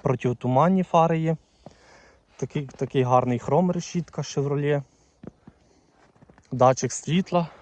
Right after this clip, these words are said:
датчик дождю присутній. Дах без сколів, без м'ятин, без царапин. Такі чорні рейлінги присутні, гарні.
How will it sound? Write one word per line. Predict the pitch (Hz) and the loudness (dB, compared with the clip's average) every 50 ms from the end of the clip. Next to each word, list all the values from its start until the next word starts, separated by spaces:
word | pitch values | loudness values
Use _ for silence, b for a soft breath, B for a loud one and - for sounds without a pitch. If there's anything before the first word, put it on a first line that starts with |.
| B B B B _ | B B B B _
датчик | 123 123 127 131 127 - 135 117 | 2 2 4 4 2 0 -8 -6
дождю | 120 127 123 123 123 160 190 | -4 -4 -4 -2 -4 -4 -6
присутній. | - - 180 160 - - 165 165 - - 156 156 143 - _ _ _ _ _ _ _ _ _ _ _ _ _ _ _ _ _ _ _ _ _ _ _ _ _ _ _ _ _ _ _ _ _ - _ _ - _ _ _ _ _ _ _ b b b b b b b b b _ | -4 -4 -6 -6 -6 -6 -6 -6 -6 -6 -6 -6 -6 -10 _ _ _ _ _ _ _ _ _ _ _ _ _ _ _ _ _ _ _ _ _ _ _ _ _ _ _ _ _ _ _ _ _ -20 _ _ -20 _ _ _ _ _ _ _ b b b b b b b b b _
Дах | 156 123 135 127 131 123 - 147 | -2 0 2 2 2 -2 -4 -8
без | 139 120 120 113 | -4 -4 -4 -4
сколів, | - - - - 151 165 180 185 185 175 | -4 -12 -10 -2 0 0 2 2 0 -2
без | 147 131 127 120 123 | -2 -4 -6 -4 -4
м'ятин, | 123 127 135 156 175 - _ 170 170 | -4 -4 -4 -4 -6 -8 _ -14 -14
без | 151 127 123 117 | -10 -10 -10 -10
царапин. | - - 127 123 135 143 165 - - 180 175 170 - _ _ b b b b b b b b b | -8 -6 -4 -2 -2 -2 -4 -4 -6 -8 -8 -10 -14 _ _ b b b b b b b b b
Такі | _ - 135 - - 139 131 127 120 - | _ -14 -12 -8 -4 -4 -4 -4 -4 -8
чорні | - - - 139 139 127 139 139 131 | -12 -4 0 0 0 0 0 -2 0
рейлінги | 120 123 135 170 180 180 165 160 156 | 0 0 0 0 0 -2 -2 -2 -4
присутні, | 151 - 165 160 - - 165 156 - - 147 | -6 -4 -4 -4 -4 -2 -4 -4 -2 -4 -2
гарні. | 139 147 143 147 143 147 139 | 2 2 2 2 2 0 -2